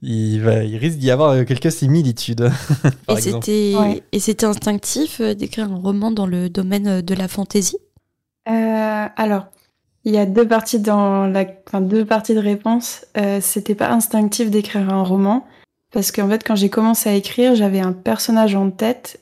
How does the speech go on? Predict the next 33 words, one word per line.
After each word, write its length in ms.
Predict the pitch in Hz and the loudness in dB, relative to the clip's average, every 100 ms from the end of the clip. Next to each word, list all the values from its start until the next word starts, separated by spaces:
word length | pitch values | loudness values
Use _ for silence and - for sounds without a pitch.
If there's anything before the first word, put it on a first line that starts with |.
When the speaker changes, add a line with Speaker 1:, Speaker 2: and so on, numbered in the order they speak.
| - | -4
Speaker 3:
et 80 | 202 | -2
je 80 | |
voulais 180 | 196 202 | 0 2
juste 280 | 208 240 - | 2 0 -2
écrire 280 | 220 220 214 | -4 -4 -4
quelques 300 | 226 208 220 | -2 0 2
mots 180 | 214 220 | 2 0
sur 240 | - 196 | -4 -2
lui 160 | 196 240 | 0 0
pour 160 | 240 202 | -2 -2
pas 120 | 220 | 0
l'oublier. 540 | 208 208 196 185 180 - _ _ - | 0 0 -2 -4 -6 -18 _ _ -8
Donc, 120 | 202 - | -6 -4
c'était 260 | - 202 | -6 -2
le, 240 | 202 190 202 | -2 -2 -4
le 60 | |
personnage 440 | 202 196 214 208 202 | -4 -4 0 2 2
de 200 | 196 190 | 0 0
Arcane. 400 | 175 - 220 269 - - - _ _ _ _ _ | -4 -2 0 0 -2 -16 -20 _ _ _ _ _
Et 60 | 214 | 0
donc, 180 | 208 208 | 2 4
quand 100 | 240 | 4
j'ai 100 | 233 | 4
commencé 300 | 220 214 202 | 2 2 -2
à 40 | |
écrire, 260 | 196 - 240 | -2 0 2
je 120 | 220 | 2
savais 220 | 202 196 | 0 -2
pas 220 | 190 226 | -2 -2
que 80 | 208 | 0
j'écrivais 520 | 208 208 - 214 208 | 0 -2 -4 -2 0
un 140 | 208 196 | 2 2
roman. 360 | 196 202 190 | 2 0 0